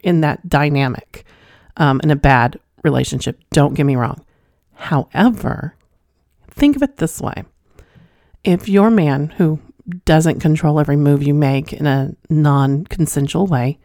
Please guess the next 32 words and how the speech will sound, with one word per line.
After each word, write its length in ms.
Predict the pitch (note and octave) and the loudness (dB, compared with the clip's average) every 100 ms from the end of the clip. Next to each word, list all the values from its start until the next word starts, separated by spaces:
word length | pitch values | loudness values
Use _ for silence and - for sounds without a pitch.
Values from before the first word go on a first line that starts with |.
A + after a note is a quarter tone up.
| - | -2
lays 360 | F#3 F3+ F3+ E3+ | 2 4 4 2
out 420 | D3+ C#3 C#3+ - _ - | 2 0 -2 -8 _ -12
his 280 | - G#3 - | -4 -4 -4
favorite 460 | - F#3 G3 B3+ | -6 -4 -2 -4
pair 240 | - D#3 C3 | -4 -4 -4
of 100 | D3 | -4
panties 420 | D3+ B2+ C#3+ C#3+ | -4 -4 -4 -6
and 140 | D#3+ | -6
bra 260 | C#3+ B2 B2 - | -4 -4 -4 -4
or 140 | D3+ | -6
something 500 | - D3 C#3 D3 C#3+ | -4 -8 -6 -4 -2
new 160 | C#3 C#3 | 0 -2
that 140 | B2 | -2
he's 140 | C3 | -6
bought, 220 | - B2 - _ - - _ _ _ _ _ _ - | -8 -10 -12 _ -20 -20 _ _ _ _ _ _ -10
just 320 | F#3+ G#3+ - | -6 -4 -6
think 240 | G3+ E3+ | -6 -6
of 100 | D#3+ | -6
this. 480 | D#3 B2+ D3+ - - _ _ | -6 -6 -10 -20 -20 _ _
He's 240 | G#3+ F3+ | -6 -6
teasing 400 | - E3+ F3 A#2 | -6 -6 -4 -4
himself. 640 | A#2 A#2+ - D#2 - - - _ _ - - - _ | -4 -4 -8 -10 -10 -14 -20 _ _ -20 -20 -20 _
He's 200 | F#3+ E3+ | -2 -2
teasing 400 | - F#3+ A#3 C4 | 2 4 4 4
himself 480 | B3 A3+ E3+ D3 - | 4 4 2 0 0
with 80 | D#3 | -4
the 120 | C#3+ | 0
idea 540 | C#3+ C#3+ C#3+ B2+ B2+ C3 | 0 2 2 2 2 2
that 200 | B2+ - | 0 0
all 200 | C3 C#3 | -2 -2
day 200 | E3+ E3 | 0 -2
long 440 | F3+ A#2 A#2+ B2+ | 0 -2 -4 -8